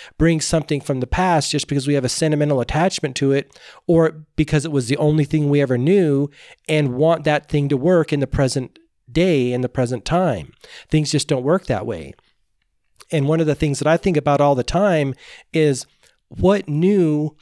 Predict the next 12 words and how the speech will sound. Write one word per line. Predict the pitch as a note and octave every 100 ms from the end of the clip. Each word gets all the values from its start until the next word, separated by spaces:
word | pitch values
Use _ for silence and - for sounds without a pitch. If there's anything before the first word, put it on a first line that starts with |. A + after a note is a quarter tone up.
| _
ideas | C#3+ C#3 C3+ E3 E3 D#3
and | C#3+
inspiration | C3+ - D3 G3 - C#3 B2 C#3 -
are | C#3+ C#3
coming | - F3+ D#3+
down | B2+ B2+
the | C3+
line? | D#3+ F#3 B2 D#2 - - -
What | B2 F3 F3
new | E3 E3
industry | E3 E3 D#3+ - D3+ C3+
disruptors | C3 - F3 F#3+ - A#2+ C#3 -